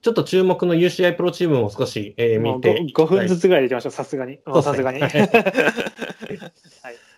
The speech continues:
Speaker 1: じゃあ、まずはアルペシンフェニックス、ちょっと見ていきましょうか。えー、非常にいい選手が来てるので、
Speaker 2: そうですね。
Speaker 1: とりあえず読み上げていくと、えー、シルバン・ディリエ、えー、ジャスパー・フィリプセン、えー、そしてクサンドロ・ムーリッセ、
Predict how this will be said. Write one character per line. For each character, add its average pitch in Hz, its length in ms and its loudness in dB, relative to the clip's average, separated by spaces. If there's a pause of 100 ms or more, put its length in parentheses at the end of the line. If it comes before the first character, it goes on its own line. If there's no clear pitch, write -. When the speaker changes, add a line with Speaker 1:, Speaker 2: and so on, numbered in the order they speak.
(160)
Speaker 1:
じ 175 80 -4
ゃ 170 40 2
あ、 - 20 2
ま 220 80 2
ず 214 80 4
は 165 120 2
ア 175 60 2
ル 220 60 -2
ペ 294 80 -2
シ 294 100 -6
ン 294 40 -2
フ 294 80 -6
ェ - 40 -2
ニ 247 60 -6
ッ - 20 -10
ク - 80 -20
ス、 127 220 -2
ち - 60 -10
ょ 156 40 -4
っ - 20 -12
と 151 80 -6
見 143 80 0
て 127 80 -4
い 113 40 -8
き 117 80 -10
ま 110 80 -8
し - 80 -8
ょ 113 40 -4
う - 40 -6
か。 113 360 -4
え 117 640 0
ー、 110 40 -14
非 175 100 -6
常 226 180 2
に 214 240 2
い - 20 4
い 165 200 0
選 143 260 0
手 123 180 -8
が 104 180 -4
来 - 100 -20
て 151 160 0
る 123 120 0
の 98 200 -12
で、 120 260 2
Speaker 2:
そ 101 40 -6
う - 20 -12
で - 0 -
す - 0 -
ね。 - 60 -16
Speaker 1:
と 151 80 -8
り 190 60 -2
あ - 20 0
え 160 40 -4
ず 143 60 -8
読 123 120 -8
み 135 80 -2
上 131 80 -2
げ 113 80 -10
て 113 100 -14
い 107 40 -18
く - 100 -20 (120)
と、 135 400 0 (320)
え 127 140 0
ー、 117 40 -4
シ 202 140 -2
ル 214 80 4
バ 220 100 2
ン・ 202 80 -2
デ 202 80 -4
ィ 165 40 -4
リ 123 120 0
エ、 107 220 -4 (120)
え 127 680 0
ー、 - 20 -12
ジ 135 80 -2
ャ 135 40 -8
ス - 100 -20
パ 180 240 0
ー・ 170 60 -6
フ - 80 -6
ィ - 20 -2
リ 160 80 -4
プ - 100 -20
セ 117 140 -4
ン、 101 180 -10 (240)
え 120 800 0
ー、 - 20 -20
そ 156 100 -8
し 151 60 -12
て 151 120 -2
ク - 100 -20
サ 185 160 -2
ン 180 120 -4
ド 180 80 -2
ロ・ 175 120 0
ム 170 220 -2
ー - 20 -2
リ 160 100 0
ッ - 40 -2
セ、 165 460 -2